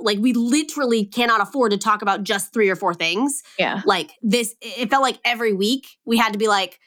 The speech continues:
Speaker 1: "No, we have to talk about ten of them." <laughs>
Speaker 2: Yeah.
Speaker 1: Which
Speaker 2: Well,
Speaker 1: maybe is not the best.
Speaker 2: I
Speaker 1: I don't
Speaker 2: think
Speaker 1: know.
Speaker 2: we did pretty good jobs of managing and, and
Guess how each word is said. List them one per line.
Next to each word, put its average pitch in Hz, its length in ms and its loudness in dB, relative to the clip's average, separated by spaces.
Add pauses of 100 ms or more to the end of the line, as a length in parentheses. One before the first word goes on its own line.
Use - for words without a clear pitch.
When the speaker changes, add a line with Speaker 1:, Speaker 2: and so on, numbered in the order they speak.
(200)
Speaker 1:
"No, 254 140 4
we 262 80 2
have 247 80 -2
to 247 40 -6
talk 269 140 2
about 269 180 0
ten 240 220 -2
of 196 140 -2
them." 175 400 -8
<laughs> - 400 0
Speaker 2:
Yeah. 180 260 2 (520)
Speaker 1:
Which 339 220 0
Speaker 2:
Well, 302 140 2
Speaker 1:
maybe 294 220 -6
is 277 140 -12
not 247 260 0
the 220 60 -12
best. 214 220 -6
Speaker 2:
I 302 40 2
Speaker 1:
I 330 60 2
don't - 80 -2
Speaker 2:
think 381 180 2
Speaker 1:
know. - 80 -10
Speaker 2:
we 466 80 4
did 269 260 0
pretty 220 220 2
good 190 240 -2
jobs 175 500 -4 (160)
of 180 320 0 (580)
managing 196 600 2
and, 180 260 0
and 180 300 2